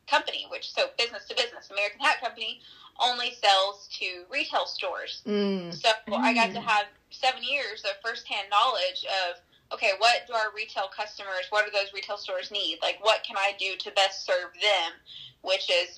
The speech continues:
Speaker 1: ultimately what my goal is at American. Like, what marketing is, is to brand and get our product out there. And the best way to get our product out there is to facilitate our stores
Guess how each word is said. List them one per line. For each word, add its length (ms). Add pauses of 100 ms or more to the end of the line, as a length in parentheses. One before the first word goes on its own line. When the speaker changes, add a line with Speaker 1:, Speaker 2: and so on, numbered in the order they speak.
Speaker 1:
ultimately 520
what 180
my 240
goal 300
is 260
at 200
American. 580
Like, 180
what 280 (140)
marketing 420
is, 300
is 200
to 120 (380)
brand 480
and 160 (160)
get 140
our 120
product 480
out 160
there. 340
And 120
the 40
best 220
way 80
to 80
get 120
our 100
product 320
out 200
there 240 (200)
is 220
to 400 (400)
facilitate 760
our 140
stores 760